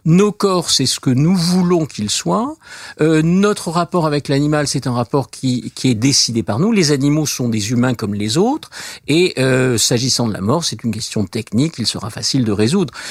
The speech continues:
Et donc, effectivement, on vit dans un monde d'ultra-constructivisme. Tel-, bon, le point de départ est, n'est pas absurde. C'était évident que dans la sexualité, il y a une part culturelle, il y a une part sociale. Euh, c'est, ce serait une absurdité de le nier, mais dire qu'il n'y a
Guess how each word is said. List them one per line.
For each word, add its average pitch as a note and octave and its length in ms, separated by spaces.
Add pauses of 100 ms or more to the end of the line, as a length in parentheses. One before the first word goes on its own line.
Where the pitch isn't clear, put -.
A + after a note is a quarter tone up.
(160)
Et C3+ 80
donc, F#3 240 (160)
effectivement, D#3+ 580
on F#3+ 220
vit F#3+ 120
dans D#3 240
un D3 40
monde D#3+ 320
d'ultra-constructivisme. F3+ 1500
Tel-, G2 160
bon, G2+ 400 (400)
le E3+ 140
point G#3 140
de G3 40
départ G3 300
est, A#2+ 360
n'est A#2+ 140
pas C3 260
absurde. G#3+ 380
C'était B2 320
évident C3 580
que D3 60
dans A#2 100
la A#2+ 100
sexualité, A2 580
il G#2+ 100
y - 40
a A2+ 60
une A2 140
part - 460 (160)
culturelle, F#3+ 540
il G#2 80
y F#2+ 40
a F#2+ 40
une G2 80
part - 180
sociale. D3 480 (420)
Euh, B2 280
c'est, - 240
ce - 120
serait - 160
une G2+ 80
absurdité G#2 520
de A2 40
le A2 80
nier, G#3 220
mais E3 160
dire E3 280
qu'il D3 140
n'y D3+ 80
a C#3+ 100